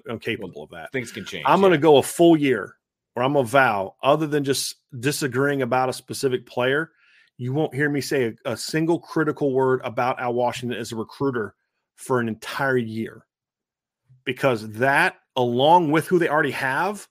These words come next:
Speaker 2: Right,
Speaker 1: is
Speaker 2: right.
Speaker 1: an, is a, that is a gap erasing class. If you give me Rushing and Scott with Logan Thomas, with Cole Mullins, with Bryce Young,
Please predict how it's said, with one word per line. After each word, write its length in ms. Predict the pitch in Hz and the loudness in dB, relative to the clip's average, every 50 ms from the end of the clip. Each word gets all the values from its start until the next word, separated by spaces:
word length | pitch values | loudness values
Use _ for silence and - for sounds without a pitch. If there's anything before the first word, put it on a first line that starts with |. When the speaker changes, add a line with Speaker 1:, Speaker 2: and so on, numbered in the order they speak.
| _ _ | _ _
Speaker 2:
Right, 340 | - 92 98 95 92 82 - _ _ _ _ _ - | -10 -6 -6 -4 -6 -6 -10 _ _ _ _ _ -4
Speaker 1:
is 180 | - 151 147 - | -2 0 0 0
Speaker 2:
right. 120 | 151 139 | 0 0
Speaker 1:
an, 200 | 127 120 117 - - | -2 -2 -4 -6 -4
is 200 | 151 135 127 143 | -2 -2 0 0
a, 220 | 131 120 120 110 _ _ _ _ _ _ - - 120 110 - - | -2 -2 -2 -6 _ _ _ _ _ _ -18 -16 -16 -16 -16 -18
that 360 | - 151 117 143 151 165 190 208 | -14 -6 0 2 2 4 4 2
is 140 | 190 147 | 2 4
a 120 | 160 143 131 | 2 0 0
gap 440 | 117 107 131 139 147 156 156 - - | -2 -4 0 2 2 2 2 0 -2
erasing 680 | - 131 120 113 107 123 127 135 127 - 135 127 123 110 | -4 -2 -2 0 0 0 0 0 0 -2 -4 -4 -4 -4
class. 460 | - - 123 104 87 80 - - - | -6 -8 -8 -8 -10 -14 -16 -12 -12
If 120 | 117 110 117 | -10 -6 -4
you 120 | 156 208 | -4 -4
give 200 | 196 233 226 190 | 0 0 0 0
me 160 | 202 202 190 | 0 0 0
Rushing 560 | 160 120 120 143 156 156 - - 175 170 - - | 0 0 0 0 0 0 -2 -4 -6 -6 -6 -8
and 220 | 139 139 156 160 | -8 -8 -8 -8
Scott 520 | - - - 147 120 113 110 110 - _ _ _ _ _ _ _ - | -10 -8 -6 -4 -4 -2 -4 -6 -8 _ _ _ _ _ _ _ -10
with 340 | 127 120 165 196 196 - - | -2 2 2 2 2 0 -4
Logan 360 | 135 143 143 139 131 139 123 | -2 0 0 0 0 -2 -6
Thomas, 520 | - 127 113 104 104 104 104 104 - - _ _ _ _ | -4 -4 -4 -4 -4 -6 -8 -10 -12 -16 _ _ _ _
with 340 | - 117 120 160 196 202 - | -10 -2 2 2 2 2 0
Cole 260 | - - 185 170 160 151 | -4 -2 0 0 0 0
Mullins, 560 | 139 123 110 107 104 107 104 104 107 - - _ _ _ _ _ - | -2 -4 -4 -4 -6 -6 -8 -8 -10 -12 -14 _ _ _ _ _ -14
with 380 | 127 113 139 185 202 - - | -6 0 0 0 0 0 -2
Bryce 340 | - 151 143 143 139 135 - | -2 0 0 0 0 -2 -4
Young, 380 | 135 127 120 113 117 113 113 | -6 -4 -4 -4 -4 -4 -6